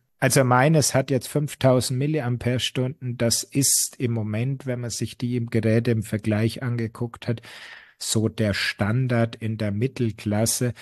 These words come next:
weil ich wollte halt auch im Bereich von zweihundertfünfzig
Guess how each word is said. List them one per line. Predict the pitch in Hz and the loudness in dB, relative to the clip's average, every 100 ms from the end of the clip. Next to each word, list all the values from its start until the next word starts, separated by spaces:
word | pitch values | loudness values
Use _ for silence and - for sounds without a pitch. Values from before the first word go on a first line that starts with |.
| - - _ _ | -16 -20 _ _
weil | 98 98 107 127 135 135 | -2 0 4 4 2 0
ich | - - 110 98 | -6 -6 -6 0
wollte | 107 127 151 - 131 87 | 4 4 2 0 -2 -2
halt | 104 117 127 - - | -2 0 -2 -4 -8
auch | 107 107 110 117 123 - - | -4 0 2 2 2 -2 -10
im | - 110 113 | -6 -4 -4
Bereich | 110 101 104 104 113 113 - | -4 0 4 4 4 2 -2
von | - - 113 110 110 110 104 _ | -10 -4 -2 -2 -4 -6 -10 _
zweihundertfünfzig | - - - 113 139 139 120 127 120 - 117 113 127 - - - 120 117 | -6 -2 0 2 2 2 -2 -4 -4 -2 0 0 -2 -6 -6 0 2 0